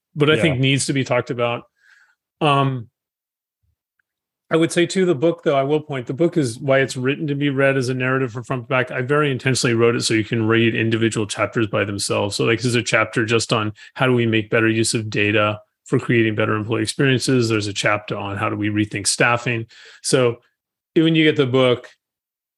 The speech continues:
Speaker 1: you can just, what I would recommend is somebody definitely read the first two chapters, but then you can just sort of pick and choose the chapters that tie into.
Speaker 2: Mm-hmm.
Speaker 1: You know, as much as I'd like to think it's a riveting page turner, you know, I'm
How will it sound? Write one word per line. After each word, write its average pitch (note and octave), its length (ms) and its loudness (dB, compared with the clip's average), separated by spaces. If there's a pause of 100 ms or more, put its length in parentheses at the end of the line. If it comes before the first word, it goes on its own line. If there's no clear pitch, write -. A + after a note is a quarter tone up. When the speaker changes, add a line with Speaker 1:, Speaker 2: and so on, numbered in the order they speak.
Speaker 1:
you D3 140 0
can C#3 180 -2
just, B2 160 -6
what C3+ 140 2
I C3+ 80 4
would C3+ 100 0
recommend B2+ 460 0
is A#2 120 -6
somebody B2+ 240 -2
definitely C#3 360 0
read C3 180 0
the A2+ 80 -6
first - 340 -4
two C3 120 0
chapters, B2 580 2 (320)
but - 120 -4
then B2 180 2
you A#2 100 -2
can A#2+ 160 -4
just A2+ 180 0
sort A#2 120 -2
of G#2 100 -8
pick - 220 -4
and A2 120 -2
choose G#2+ 360 -4
the G#2+ 40 -8
chapters G2+ 520 -6
that G2+ 180 -6
tie G2+ 220 -8
into. G2+ 520 -6 (240)
Speaker 2:
Mm-hmm. A#2+ 100 0
Speaker 1:
You G#2+ 40 -2
know, G#2+ 220 0 (420)
as C#3+ 140 2
much D3 160 2
as C3+ 120 2
I'd A#2+ 140 2
like A2+ 180 2
to A#2+ 80 0
think A#2 220 -2
it's B2+ 160 0
a A2+ 80 0
riveting A2 500 2
page G#2 340 -4
turner, A2 460 0
you A#2 120 -6
know, G#2 120 -6
I'm G2+ 200 -8